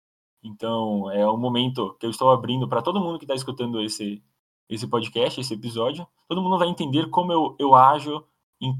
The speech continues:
cada situação da minha vida e o que eu penso em cada situação da minha vida. Eu vou falar aqui exatamente onde está meu sol, a minha lua, onde estão, onde estiveram os planetas, qual é o, eu vou falar tudo. Então, cada pessoa, ela é um aglomerado de signos.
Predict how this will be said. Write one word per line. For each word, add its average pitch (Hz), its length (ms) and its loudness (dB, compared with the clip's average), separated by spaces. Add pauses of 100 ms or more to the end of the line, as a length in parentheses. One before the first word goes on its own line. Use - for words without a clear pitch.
cada 160 320 4
situação 127 540 -4
da 123 80 -6
minha 131 160 -4
vida 123 240 -8
e 143 100 2
o 143 80 0
que - 80 -10
eu 135 160 0
penso 135 300 -4
em 131 80 -8
cada 131 160 -2
situação 123 380 -8
da 120 60 -10
minha 135 140 -8
vida. 107 240 -10 (200)
Eu 107 80 -20
vou 139 100 4
falar 165 260 2
aqui 170 200 -4
exatamente 156 840 -4 (160)
onde 170 120 -6
está 180 220 0
meu 175 180 0
sol, 143 320 0
a 135 40 -2
minha 147 200 -2
lua, 139 380 0 (200)
onde 175 160 0
estão, 180 420 -4
onde 185 200 -2
estiveram 151 640 -4
os 135 120 -6
planetas, 123 720 -4
qual 151 200 4
é 170 60 4
o, 165 120 2 (160)
eu 135 140 -4
vou 151 100 -2
falar 165 280 4
tudo. 104 280 -6 (600)
Então, 123 1080 0 (260)
cada 240 180 2
pessoa, 180 460 6
ela 139 140 2
é 151 60 2
um 156 240 0
aglomerado 156 640 4
de 127 100 -2
signos. 101 460 -6